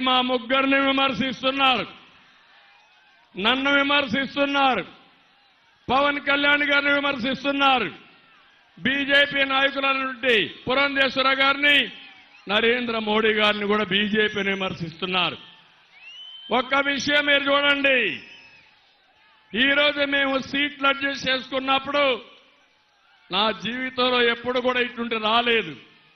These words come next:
ఈ నిడదవోలో తెలుగుదేశం పార్టీ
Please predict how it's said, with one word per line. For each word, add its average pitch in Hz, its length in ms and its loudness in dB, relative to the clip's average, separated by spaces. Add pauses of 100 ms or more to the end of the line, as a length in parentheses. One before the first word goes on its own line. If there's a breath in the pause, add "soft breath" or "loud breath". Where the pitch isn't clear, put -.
(580)
ఈ 277 40 2 (240)
నిడదవోలో 285 760 2 (840)
తెలుగుదేశం 294 800 0 (100)
పార్టీ 277 320 0